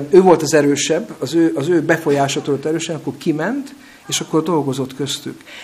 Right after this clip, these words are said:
Nem tudom, értitek-e, meg nem tudom, értitek-e, mit akarok ezzel mondani, hogy nem azt kérem, hogy vedd ki őket a világból, de hanyat homlok ki sem mehetünk a világba, mert van, van ellenség a világban.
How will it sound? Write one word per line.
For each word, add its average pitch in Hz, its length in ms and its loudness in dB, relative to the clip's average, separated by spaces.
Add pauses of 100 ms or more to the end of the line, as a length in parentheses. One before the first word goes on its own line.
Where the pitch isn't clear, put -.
Nem 240 140 0
tudom, 185 160 4
értitek-e, 185 480 -2
meg 180 140 0
nem 220 160 -2
tudom, 170 180 -2
értitek-e, 165 380 -4
mit 170 120 -4
akarok 151 340 -4
ezzel 156 260 -4
mondani, 160 400 -6
hogy 160 420 -2 (500)
nem 196 360 4
azt 220 260 2
kérem, 202 360 2
hogy 170 180 0
vedd 190 220 2
ki 185 160 0
őket 175 320 0
a 147 80 0
világból, 165 920 0 (260)
de 156 120 -4
hanyat 190 420 -2
homlok 185 300 -4
ki - 100 -10
sem 151 220 -6
mehetünk 127 480 -10
a 127 60 -10
világba, 147 760 -4 (240)
mert 147 460 -4 (180)
van, 156 260 0
van 156 140 0
ellenség 123 500 -6
a 135 60 -12
világban. 135 520 -12